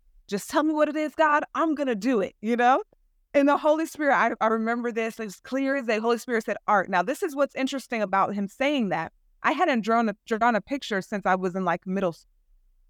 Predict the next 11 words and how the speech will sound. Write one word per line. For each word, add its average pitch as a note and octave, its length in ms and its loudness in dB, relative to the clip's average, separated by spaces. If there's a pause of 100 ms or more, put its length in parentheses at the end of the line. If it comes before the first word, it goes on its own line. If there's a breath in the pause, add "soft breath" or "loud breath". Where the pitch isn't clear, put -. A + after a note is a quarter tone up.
here D4+ 140 0
I D4 120 4
am, G#3 500 0 (320)
grown, A3+ 640 2 (320)
have B3+ 220 2
a G#3 40 -2
child, G#3 720 0 (1040)
like, A#3 340 2 (520)
you A3+ 140 2
know, A3 320 2
a, F#3+ 100 2